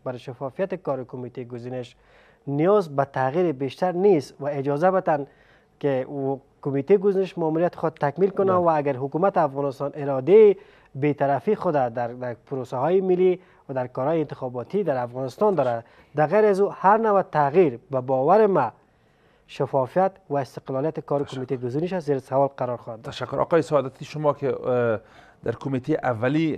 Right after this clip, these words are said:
Speaker 2: قرار داشتین، طرح شما در واقع باعث شد تا کمیته گزینش شکل بگیره و کارتان را موفقانه هم پیش بردین. فکر می‌کنین چرا دو نگاه نسبت به کمیته گزینش،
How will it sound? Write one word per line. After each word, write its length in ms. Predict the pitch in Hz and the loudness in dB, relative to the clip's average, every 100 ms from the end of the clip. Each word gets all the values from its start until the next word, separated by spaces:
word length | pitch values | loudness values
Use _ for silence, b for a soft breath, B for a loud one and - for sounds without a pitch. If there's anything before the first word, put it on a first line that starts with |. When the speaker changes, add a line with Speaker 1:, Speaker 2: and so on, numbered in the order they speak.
| - | -6
Speaker 2:
قرار 260 | 131 127 123 | 0 2 2
داشتین، 480 | 117 110 127 117 110 - | 0 -4 -8 -8 -10 -2
طرح 320 | 170 165 123 | 0 0 -4
شما 300 | - 147 151 | -6 2 4
در 140 | 135 | 4
واقع 480 | 120 120 - 139 131 B B B B - | 4 0 0 0 0 B B B B -4
باعث 280 | 135 147 165 | 4 6 6
شد 160 | - | 0
تا 160 | 143 143 | -2 -2
کمیته 340 | - 135 151 | -2 -4 -4
گزینش 540 | 135 120 127 170 - - b b b b b b | -4 -2 0 0 -2 -10 b b b b b b
شکل 380 | - 175 156 165 | 0 2 2 0
بگیره 220 | 147 151 | 2 4
و 40 | |
کارتان 380 | 139 175 165 165 | 4 4 4 4
را 40 | 151 | 2
موفقانه 500 | 131 135 - 143 156 | 2 0 0 2 2
هم 200 | 175 160 | 0 2
پیش 300 | 190 180 - | 2 0 0
بردین. 440 | 143 127 131 123 - | 0 2 0 0 -6
فکر 360 | - 185 180 175 | -8 -6 -2 0
می‌کنین 340 | 170 165 165 | 0 -2 -4
چرا 380 | - 202 220 190 | -4 -4 0 0
دو 300 | 117 113 208 | 0 0 2
نگاه 500 | 180 139 143 131 117 | 2 2 2 2 -2
نسبت 440 | 117 107 117 98 | -8 -4 -2 0
به 80 | 110 | -2
کمیته 360 | - 123 110 127 | -6 -6 -6 -6
گزینش، 520 | 113 113 113 - | -6 -4 -6 -8